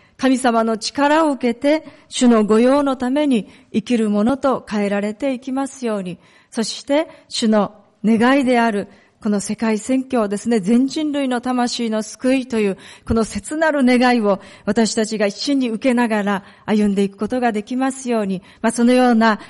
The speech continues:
祈りを込めてこの集会が捧げられます。もう二千十九年二月に入りました。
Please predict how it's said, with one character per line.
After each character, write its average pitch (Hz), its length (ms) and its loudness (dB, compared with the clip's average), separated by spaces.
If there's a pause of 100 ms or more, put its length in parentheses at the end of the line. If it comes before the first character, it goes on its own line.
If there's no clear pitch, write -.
(120)
祈 226 320 6
り 226 80 4
を 214 100 2
込 277 120 0
め 285 160 4
て 220 380 -2
こ 208 100 -4
の 202 100 0
集 196 280 -4
会 190 280 -4
が 262 260 0
捧 208 260 -4
げ 202 140 -2
ら 202 140 -2
れ 196 100 -4
ま 190 140 -6
す。 - 160 -18 (880)
も 247 220 4
う - 100 -8
二 226 80 2
千 247 180 4
十 240 200 0
九 247 200 2
年 233 440 0
二 226 120 2
月 254 320 2
に 247 140 4
入 220 220 -2
り 214 100 -2
ま 208 120 -2
し - 160 -12
た。 196 220 -4